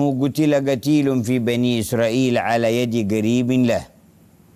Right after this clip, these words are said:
وأن هذا القريب أراد أن يستغل الأعراف والحكم القائم، وذلك أنه إذا وجد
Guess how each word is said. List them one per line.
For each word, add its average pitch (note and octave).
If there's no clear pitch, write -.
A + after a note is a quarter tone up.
وأن B2
هذا C3
القريب A2
أراد G#2
أن G2
يستغل A2+
الأعراف A2+
والحكم C3
القائم، A2+
وذلك A#2+
أنه A#2
إذا G#2+
وجد G2+